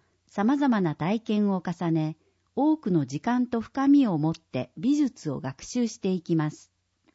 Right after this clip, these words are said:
その美術科生徒たちの集大成とも言えるのが、美術科三年生が取り組む卒業制作展です。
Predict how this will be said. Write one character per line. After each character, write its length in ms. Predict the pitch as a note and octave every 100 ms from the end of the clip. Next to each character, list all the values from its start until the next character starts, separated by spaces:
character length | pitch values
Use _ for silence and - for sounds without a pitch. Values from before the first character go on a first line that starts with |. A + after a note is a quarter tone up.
| _ _ _ _ _ _ _ _
そ 160 | - A3
の 160 | C4+
美 160 | G3+ G3+
術 260 | C#4+ D#4
科 140 | - D4
生 220 | - D4+
徒 140 | A3+
た 120 | F#3 D#3
ち 160 | D#3+
の 100 | C#3+
集 300 | C#3 A3 C4+
大 220 | C#4 C#4
成 240 | A#3+ F#3 D#3
と 120 | C#3
も 120 | C#3
言 160 | C#3+ E3+
え 120 | G#3+
る 100 | G#3
の 120 | E3
が、 240 | C3+ C3+ - _ _ _ _ _
美 160 | G3 G#3
術 260 | C#4+ -
科 120 | C4
三 300 | C4 C4 D4+
年 160 | D4+ D4
生 300 | C#4 F#3 D#3+
が 140 | C#3
取 200 | - D#3+
り 40 | G3
組 220 | G3 D3+
む 120 | C#3 - _ _
卒 340 | - E3 - C4+
業 240 | C#4+ C#4+
制 220 | C4+ C4
作 280 | B3+ B3+ -
展 260 | - D3+ C3
で 120 | A#2+
す。 280 | - -